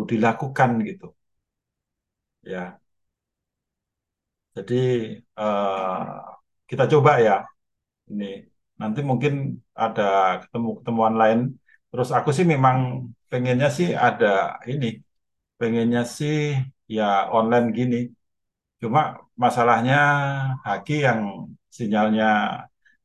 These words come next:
agak kurang bagus ya. Abror rasanya nggak ada masalah, eh,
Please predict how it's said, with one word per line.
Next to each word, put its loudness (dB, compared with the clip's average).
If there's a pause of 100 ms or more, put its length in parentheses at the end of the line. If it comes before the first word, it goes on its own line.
(120)
agak -4
kurang 0
bagus -4
ya. -6
Abror 2
rasanya -2
nggak -2
ada -6 (100)
masalah, 2 (800)
eh, -4